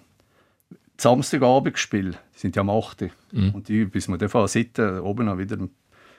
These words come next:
Speaker 1: Oberwallis ist, ist ja bei elf, halb zwölf gewesen. Da ist keine Seilbahn mehr gefahren. Also bei mir ist ja autofrei, müssen wir immer mit der Seilbahn gehen. Und nachher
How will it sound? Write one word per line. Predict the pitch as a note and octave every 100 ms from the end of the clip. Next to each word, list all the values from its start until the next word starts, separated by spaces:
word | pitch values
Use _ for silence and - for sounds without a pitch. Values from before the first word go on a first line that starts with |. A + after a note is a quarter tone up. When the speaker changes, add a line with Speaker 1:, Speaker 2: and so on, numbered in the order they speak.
| _ _
Speaker 1:
Oberwallis | - G2 G#2+ G2 F2+ F2
ist, | F2
ist | -
ja | G2
bei | -
elf, | G2 G2 G2+
halb | G2 G2 G#2+
zwölf | - G2 G2+
gewesen. | G#2+ - E2
Da | G#2
ist | -
keine | G#2+
Seilbahn | G#2 G2 A2 A2+ A2+ G#2
mehr | G#2
gefahren. | - G#2+ F2+ F2+
Also | E2
bei | F2+ G2
mir | A2 G2 F2
ist | F#2+
ja | F#2+
autofrei, | G2+ A2+ C#3 A#2+ A#2+
müssen | A2 G2+ -
wir |
immer | F#2 G2
mit | G2 -
der | -
Seilbahn | G2 G2+ G#2 G2+
gehen. | G2
Und | F#2
nachher | F#2 G#2+